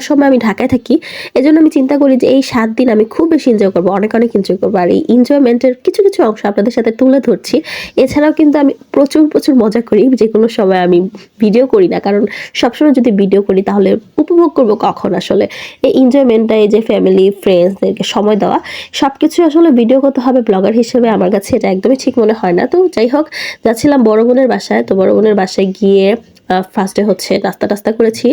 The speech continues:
সবার সাথে টাইম স্পেন্ড করেছি। তারপরে হচ্ছে বড় বোনের সাথে একটু বাহিরে এসেছি, দুপুরে কী কী রান্না হবে আর বিকালবেলা ওদের কী কী নাস্তা দেবো, এই জন্য একটু সবজি টবজি সব কিছু কেনাকাটা করতে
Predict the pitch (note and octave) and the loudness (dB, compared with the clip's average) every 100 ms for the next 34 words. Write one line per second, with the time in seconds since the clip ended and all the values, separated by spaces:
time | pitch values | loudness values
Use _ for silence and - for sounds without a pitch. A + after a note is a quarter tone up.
0 | E4 - - - A#3+ B3 C#4 C4 A#3 G#3+ | -2 -6 -12 -4 -2 0 0 0 0 -2
1 | A3+ - A3 A3+ G#3+ G3+ - C#4 A4+ - | -4 -2 -2 0 0 0 0 -2 0 -2
2 | G#3+ - G3 G3 - F#3+ F3+ F#3+ G3 G#3 | -4 -2 -2 -2 -2 -2 0 0 -2 -2
3 | G3+ G3+ F#3+ F#3 A#3 A#3+ A3+ A3 - G4+ | -2 -2 -2 0 0 0 0 -2 -2 -4
4 | - - - C#4+ D#4+ D4+ D4 D4 B3+ C4 | -6 -4 0 2 2 2 0 0 0 0
5 | C#4 B3 B3+ C4+ C#4 - - - F#3+ F#3 | 0 0 2 0 -4 -14 -10 -4 -2 0
6 | F#3+ A3 B3+ A#3+ A#3 G#3+ A3 A#3 A3 A#3 | 0 0 0 2 2 0 0 -2 -2 -2
7 | G3+ - G3 F#3+ B3+ D4 G#3+ G3 G3 - | -2 -2 0 2 2 2 2 2 0 -2
8 | G3+ G#3 G3 G3+ G3 G3+ G3 - F#3+ G3+ | -2 -2 -2 -2 -2 -2 -2 -2 -6 -8
9 | - - A3 G#3+ B3+ C4+ - | -8 -4 -2 -2 -2 -4 -2